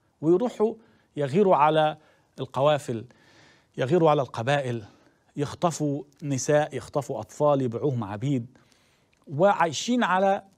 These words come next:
السطو وعلى الغنائم. لما هاجر النبي للمدينة، أول شيء عمله إنه كتب لهم رسالة يأمنهم: "يا معشر الص-، الصعاليك،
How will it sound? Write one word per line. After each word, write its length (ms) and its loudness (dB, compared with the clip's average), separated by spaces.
السطو 480 -2
وعلى 720 -2
الغنائم. 1200 -10
لما 440 2
هاجر 220 2
النبي 360 -2
للمدينة، 800 -4
أول 360 2
شيء 220 -6
عمله 500 -2
إنه 140 -6
كتب 360 -6
لهم 460 0
رسالة 540 -6
يأمنهم: 680 -2
"يا 140 -4
معشر 440 0
الص-، 160 -20
الصعاليك، 640 -6